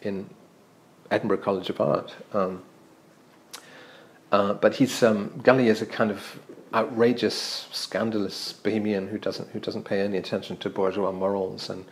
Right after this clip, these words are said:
um, is <clears throat> sort of amusing and troublemaking for that reason. Uh, actually, I did get another one, which is a duplicate copy, not a duplicate copy, another copy of, uh, uh,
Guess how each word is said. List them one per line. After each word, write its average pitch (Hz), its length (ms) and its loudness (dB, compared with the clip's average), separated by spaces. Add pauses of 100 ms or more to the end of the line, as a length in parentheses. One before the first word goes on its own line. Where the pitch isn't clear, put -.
(640)
um, 95 380 0
is - 340 -4 (180)
<clears throat> - 0 - (600)
sort 101 200 -2
of 95 60 -4
amusing 92 480 0
and 82 180 -8 (340)
troublemaking 95 600 -2 (280)
for - 120 -4
that 101 200 0
reason. 98 300 -6 (720)
Uh, 131 640 2 (960)
actually, 165 240 4
I 139 60 10
did 185 180 10
get 156 140 12
another 127 260 8
one, 110 160 4
which 107 180 0
is - 120 -4
a - 40 0
duplicate - 520 2
copy, 104 440 0 (120)
not 143 180 4
a - 60 -10
duplicate - 420 -6
copy, - 200 -6
another 107 220 -4
copy 107 300 -6
of, 101 260 -6
uh, 104 120 -2 (1300)
uh, 117 560 0